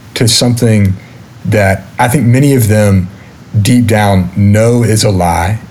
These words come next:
And what's interesting to me is that now they know it's also losing, right? Like, everybody woke up this morning and saw that Raphael Warnock had already won and Jon Ossoff was about to be declared the winner.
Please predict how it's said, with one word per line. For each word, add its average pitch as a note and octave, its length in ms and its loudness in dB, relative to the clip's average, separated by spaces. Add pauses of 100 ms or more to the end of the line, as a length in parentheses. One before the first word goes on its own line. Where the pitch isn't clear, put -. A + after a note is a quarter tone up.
And B2 120 2
what's A#2 160 0
interesting C3 380 0
to G#2 60 2
me A#2+ 160 2
is A2+ 240 0
that G#2+ 100 0
now A2+ 240 0
they A#2+ 160 0
know A2 500 2
it's A2 260 -2
also A2 580 0 (100)
losing, G#2 760 -2 (680)
right? A2+ 320 0 (320)
Like, A2 280 0 (960)
everybody D3 420 0
woke A#2+ 260 0
up B2 160 -2
this G#2+ 200 -2
morning F#2+ 440 0
and G#2 180 0
saw G#2+ 220 0
that G#2+ 100 0
Raphael A2 420 0
Warnock G2 380 0
had F#2+ 120 0
already G2+ 360 2
won F2+ 400 0 (100)
and G2+ 160 0
Jon F#2+ 220 0
Ossoff F#2 400 -2
was F#2+ 140 -2
about F#2 260 -2
to F#2 60 -6
be F2+ 80 -4
declared F2 520 -4
the F2+ 100 -4
winner. F2 380 -4